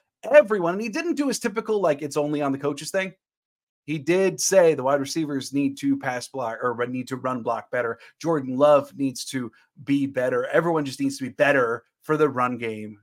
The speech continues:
to work. He also refused to throw A J Dillon under the bus as well, which frankly is pretty notable.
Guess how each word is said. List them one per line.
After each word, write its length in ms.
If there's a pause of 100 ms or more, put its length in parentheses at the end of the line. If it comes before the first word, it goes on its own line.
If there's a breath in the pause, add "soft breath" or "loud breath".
to 120
work. 600 (280)
He 100
also 200
refused 340
to 60
throw 200
A 120
J 160
Dillon 400 (320 soft breath)
under 300
the 120
bus 360
as 200
well, 280
which 400 (200)
frankly 440
is 260 (140)
pretty 280
notable. 580